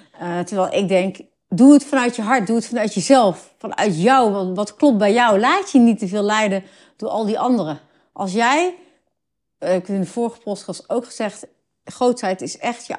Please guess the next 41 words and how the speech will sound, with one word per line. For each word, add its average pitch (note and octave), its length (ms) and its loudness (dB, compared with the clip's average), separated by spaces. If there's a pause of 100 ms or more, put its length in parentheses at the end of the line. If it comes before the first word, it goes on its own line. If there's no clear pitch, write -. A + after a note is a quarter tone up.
authentiek G#3 520 -2
jezelf A#3+ 400 -2
durven F3+ 280 -4
zijn. E3+ 260 -6
Daarin A#3+ 380 -2
probeert F3 480 -6
te - 80 -14
stappen. C#4+ 360 -8 (600)
Niet - 120 -6
probeert, F#3 380 -2
maar F#3 140 -8
het - 80 -12
echt D3+ 240 -10
doet. F4 400 0 (760)
Eh, F#3+ 440 -4
en A3 140 -2
gaat G#3+ 240 -6
kijken A3+ 360 -2
wat F3+ 180 -2
bij D#3+ 80 -2
jou G3 220 0
werkt. D4+ 320 0
En F#3+ 180 -4
zo G3 420 -4 (120)
help F3+ 320 -6
ik B3 60 -2
mensen. C4 420 0 (680)
Ja, - 140 -8
dan C#4 180 6
gaan D4+ 280 -2
ze A#3 80 -2
dat G3+ 180 -6
voelen. G3 400 -2
Dat A#3 160 -4
is, - 240 -6
dat C#4+ 200 0
is D#4+ 120 -4
nou B3+ 200 -4
echt - 280 -8
iets B3 160 -4
wat G3 240 -6